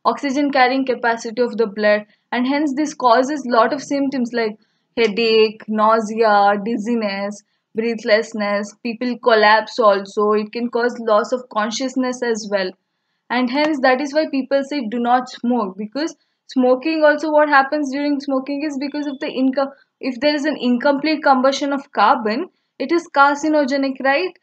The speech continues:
That is why they say smoking is cancer, uh, smoking is dangerous to health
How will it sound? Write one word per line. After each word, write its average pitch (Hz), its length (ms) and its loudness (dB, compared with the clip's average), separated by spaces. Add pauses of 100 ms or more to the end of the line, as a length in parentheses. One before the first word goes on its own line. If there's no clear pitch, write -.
(180)
That 262 160 0
is 294 140 -2
why 294 200 4
they 302 100 -6
say 320 320 -4
smoking 269 580 -2
is 359 340 -6
cancer, 226 640 -2 (120)
uh, 208 220 0 (120)
smoking 285 440 -2
is 285 140 -4
dangerous 240 500 -4
to 262 120 -4
health 214 320 -4